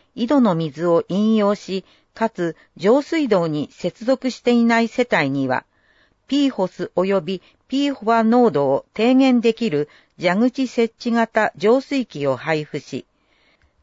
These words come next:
上水道敷設地域以外にお住まいのすべての市民を対象とした浄水器設置に関わる補助制度を検討している。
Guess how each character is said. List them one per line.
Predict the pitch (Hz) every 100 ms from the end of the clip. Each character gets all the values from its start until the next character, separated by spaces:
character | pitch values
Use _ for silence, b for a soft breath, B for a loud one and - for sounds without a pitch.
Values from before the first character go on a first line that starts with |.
| _
上 | - 226 302
水 | - 320 285
道 | 190 165
敷 | 160
設 | - 254 - -
地 | 262 262
域 | - 254 254
以 |
外 | 247 202
に | 170 143
お |
住 | 151 -
ま | 180 170
い | 165
の | 160 156 b b _
す | - 277
べ | 311
て | 247
の | 180
市 | 156 -
民 | 240 214 160
を | 139
対 | - 170
象 | 175 - 170
と | 165 151
し | -
た | - 143 - _ _ _ _
浄 | 190 247
水 | 285 311 277
器 | -
設 | 175 - 170 _ -
置 | 240
に | 233
関 | 226 208 214 214
わ | 208
る | 156 135 b b
補 | _ 190
助 | 226 294
制 | 320 302
度 | 185 143
を | 135
検 | - 180 190
討 | 190 170
し | 165 -
て | 170
い | 143
る。 | 131